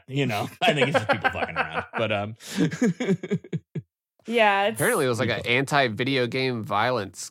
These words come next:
Speaker 3: game or something. Like, they were trying to, it said it, like, just some, uh, headline says, "In the nineties, Harvester explored and condemned the dangers, quote unquote, of video game violence."
Speaker 2: Right. So
Speaker 3: Yeah.
Speaker 2: just to give you a quick summary of the plot, it's about a guy named Steve who wakes up in a town.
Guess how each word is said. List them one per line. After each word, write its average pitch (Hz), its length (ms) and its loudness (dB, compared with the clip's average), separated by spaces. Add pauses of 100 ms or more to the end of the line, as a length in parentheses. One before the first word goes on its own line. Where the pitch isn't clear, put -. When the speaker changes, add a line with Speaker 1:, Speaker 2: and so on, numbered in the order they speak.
Speaker 3:
game 98 340 -6
or 101 120 -8
something. 98 340 -6
Like, 98 140 -4
they 117 100 -2
were 107 140 -2
trying 117 320 -2
to, 107 260 -2 (180)
it 110 80 -14
said 113 220 -2
it, - 160 -10
like, 101 200 -6
just - 160 -8
some, 107 280 -4 (180)
uh, 101 200 0
headline 104 400 -2
says, 104 280 -6
"In 107 100 -4
the 110 80 -4
nineties, 107 500 -2
Harvester 107 500 -2
explored 104 480 -6
and 101 100 -6
condemned 101 380 -4
the 98 80 -6
dangers, 101 960 -4
quote 101 240 -6
unquote, 101 380 -4
of 101 460 -4
video 104 260 -4
game 92 240 -8
violence." - 420 -8
Speaker 2:
Right. 214 460 0
So 240 420 0
Speaker 3:
Yeah. 208 100 -6
Speaker 2:
just 277 240 -4
to 311 60 -6
give 277 160 -6
you 254 120 -2
a 220 40 -4
quick 233 240 -4
summary 208 440 0
of 175 140 -4
the 175 60 -8
plot, 190 540 0 (100)
it's 208 240 -6
about 226 220 2
a 226 60 -2
guy 208 240 4
named 202 260 -2
Steve 196 420 -4
who 196 140 0
wakes 190 260 -2
up 196 200 0
in 185 60 -4
a 180 80 -4
town. 170 640 -2